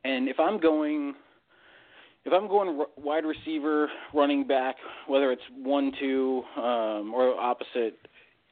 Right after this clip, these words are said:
you know, basically that means that Baldwin's probably gonna be, uh, a good chance he's gonna be my number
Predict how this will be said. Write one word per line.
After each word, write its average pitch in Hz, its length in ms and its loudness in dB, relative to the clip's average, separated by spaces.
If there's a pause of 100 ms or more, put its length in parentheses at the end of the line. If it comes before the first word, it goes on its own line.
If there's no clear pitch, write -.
you 147 60 0
know, 131 80 -2
basically 175 320 4
that 147 240 4
means 139 280 2
that 123 260 -2
Baldwin's 131 500 0 (120)
probably 135 300 2
gonna 131 200 -2
be, 120 360 -8 (960)
uh, 107 320 -4
a 110 260 -2
good 180 220 2
chance 165 220 -4
he's 147 160 -6
gonna 139 140 -6
be 131 120 -6
my 127 100 -6
number 127 300 -6